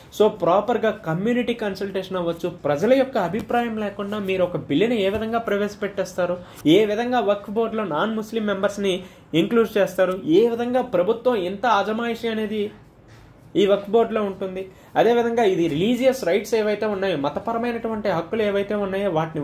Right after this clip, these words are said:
వైలేట్ చేసినట్టే ఉంటుంది కదా. So, ఈ విధంగా ఈ కన్సర్న్స్ అనేవన్నీ ఉన్నాయి. So, ఈ కన్సర్న్స్ అన్నిటినీ కూడా దృష్టిలో పెట్టుకొని జాయింట్ పార్లమెంటరీ కమిటీకి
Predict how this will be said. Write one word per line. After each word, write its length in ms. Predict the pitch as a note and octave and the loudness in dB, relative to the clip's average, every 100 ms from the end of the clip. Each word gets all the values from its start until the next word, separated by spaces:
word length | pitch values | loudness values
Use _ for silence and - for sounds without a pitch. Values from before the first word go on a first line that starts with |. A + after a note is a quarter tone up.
| C3 | 2
వైలేట్ 360 | D#3+ A#3+ B3 | 2 0 0
చేసినట్టే 400 | A3 G#3+ A3+ A3+ | -2 -2 -8 -4
ఉంటుంది 320 | A#3 G#3+ G#3+ | -4 -4 -8
కదా. 180 | G#3 G3+ G3+ - - | -8 -10 -10 -18 2
So, 60 | A3 A3+ | 8 8
ఈ 280 | F3 F#3+ | 8 0
విధంగా 360 | A#3+ A#3+ A#3+ B3 | 2 2 2 2
ఈ 200 | E3+ F3+ E3+ | 2 0 2
కన్సర్న్స్ 380 | E3 G3+ B3 - | 0 0 -2 0
అనేవన్నీ 600 | G#3+ G3 F#3 D3+ D#3 A#3 | -2 0 0 0 0 0
ఉన్నాయి. 320 | G#3 D3 C3+ - - - - | 0 -2 -6 -10 -20 -4 8
So, 140 | A3+ | 8
ఈ 220 | F#3 G#3+ | 8 2
కన్సర్న్స్ 540 | A#3 F#3 G#3 B3+ B3+ A#3 | 2 2 2 0 0 -2
అన్నిటినీ 460 | G#3 G#3+ G#3 G#3 F#3+ | -2 -4 -4 -2 2
కూడా 180 | F#3 F3+ | 4 4
దృష్టిలో 420 | D#3 C#3+ - G3+ | 2 -4 0 0
పెట్టుకొని 540 | G3+ D3 D3+ D#3 D#3+ D3+ E3 - - - - - _ - - - - - C#3 B2+ | 0 -2 0 -2 -2 -4 -6 -8 -20 -20 -20 -20 _ -20 -20 -20 -20 -20 -6 4
జాయింట్ 380 | D3 G#3 A#3+ - | 6 6 2 2
పార్లమెంటరీ 560 | F3 F3 F#3+ F3 F3 D#3+ | 2 2 0 -2 -2 -4
కమిటీకి 520 | D#3 C#3 C3+ C3+ G3 | -4 -6 -6 -8 -8